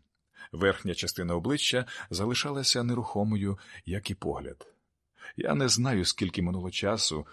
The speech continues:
доки потяг раптом не смикнувся і не почав помаленьку набирати швидкість. Я опустив руки, і одразу ж він перестав жувати і закричав на мене: "Давай!" Смаглявий спрямував пістолет на Петра.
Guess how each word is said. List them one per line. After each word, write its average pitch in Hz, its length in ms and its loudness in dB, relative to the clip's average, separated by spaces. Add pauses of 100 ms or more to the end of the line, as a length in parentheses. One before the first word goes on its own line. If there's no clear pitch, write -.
(140)
доки 82 260 -4
потяг 87 400 0
раптом 85 480 0 (220)
не 78 140 -2
смикнувся 131 680 0 (300)
і 123 100 -2
не 131 120 -2
почав 131 420 0
помаленьку 98 600 2
набирати 85 580 0
швидкість. - 880 -4 (420)
Я 92 160 2
опустив 98 440 -2
руки, 95 340 -6 (400)
і 107 80 2
одразу 151 420 2
ж 123 120 -2
він 127 200 0
перестав 117 480 0
жувати 92 640 -4
і 127 140 -2
закричав 127 500 -4
на 78 80 -6
мене: 67 260 -12 (140)
"Давай!" 85 560 6 (580)
Смаглявий 92 640 2
спрямував 85 580 -2
пістолет 95 560 -4
на 85 120 -4
Петра. 85 400 -8